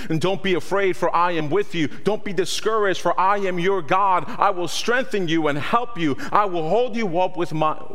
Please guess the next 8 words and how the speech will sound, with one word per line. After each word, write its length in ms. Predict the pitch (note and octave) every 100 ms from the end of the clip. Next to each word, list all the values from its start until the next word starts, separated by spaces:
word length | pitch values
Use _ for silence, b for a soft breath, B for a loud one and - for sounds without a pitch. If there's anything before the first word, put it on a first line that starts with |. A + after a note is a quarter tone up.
| D3+ -
hold 240 | A#2+ G#3 G#3+
you 160 | F#3+
up 140 | D3 -
with 200 | D3 C#3
my 180 | C3 B2
victorious 760 | A#2 - F3+ A2+ G2 G2+ - - B B -
right 240 | G#2 G#2+
hand." 320 | - G2+ D#2+